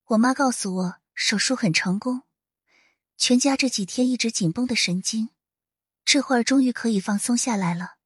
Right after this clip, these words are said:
我心想，梦境真的成真了。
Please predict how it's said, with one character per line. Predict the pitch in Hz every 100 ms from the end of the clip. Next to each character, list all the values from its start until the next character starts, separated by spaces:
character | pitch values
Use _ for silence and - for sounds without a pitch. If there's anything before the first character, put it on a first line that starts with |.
| _ _ _ _ _ _ _ _ _ _ _ _
我 | 226
心 | 226 285
想， | 277 214 180 _ _ _ _ _ _ _ _ _ _
梦 | 339 330
境 | 311 311
真 | 359
的 | 370
成 | - 262
真 | 294 359
了。 | 359 277 -